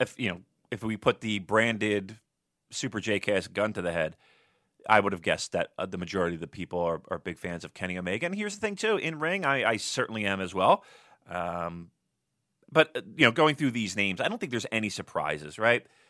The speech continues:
Um, Zack, Zack might be the one that got, that gets a little bit of surprise for me. Um, not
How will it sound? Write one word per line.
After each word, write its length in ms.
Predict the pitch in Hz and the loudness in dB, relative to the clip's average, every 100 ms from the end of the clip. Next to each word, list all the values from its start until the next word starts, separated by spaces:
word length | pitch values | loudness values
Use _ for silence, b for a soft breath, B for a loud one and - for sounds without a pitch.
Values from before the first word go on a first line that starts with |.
| b - | b -2
Um, 640 | 95 95 92 90 92 92 _ _ 101 | 2 6 6 4 0 -6 _ _ -2
Zack, 460 | 120 113 113 - _ _ _ - | 6 8 6 0 _ _ _ -6
Zack 260 | - 523 - | 0 0 6
might 300 | 330 - - | 6 6 2
be 160 | 226 | 0
the 100 | 175 | 2
one 360 | 139 131 160 160 | 0 2 4 4
that 160 | 123 127 | 2 2
got, 280 | 120 - | -2 -2
that 140 | 123 110 | -6 -6
gets 180 | 135 - | -6 -4
a 120 | 117 | -4
little 360 | 117 120 151 | -2 -2 -2
bit 120 | 160 170 | -2 -4
of 80 | |
surprise 520 | - 175 170 170 175 170 | -6 -4 2 2 2 -2
for 140 | 185 | -6
me. 220 | 185 180 b b b b | -4 -4 b b b b
Um, 480 | 110 110 107 107 117 | 8 8 8 6 0
not 320 | 139 143 196 | 0 6 6